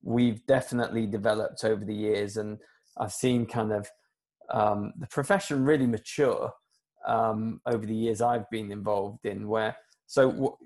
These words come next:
when, when I got involved in strength and conditioning in two thousand and one,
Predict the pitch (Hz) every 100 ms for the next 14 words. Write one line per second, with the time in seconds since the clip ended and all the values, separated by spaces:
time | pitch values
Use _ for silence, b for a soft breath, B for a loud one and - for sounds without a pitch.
0 | - _ _ - 127 131 127 135 131 123
1 | 120 113 120 117 113 113 107 123 - -
2 | 110 104 - 113 107 110 110 110 113 110
3 | 110 110 104 - - - 113 104 101 104
4 | 101 110 123 104 104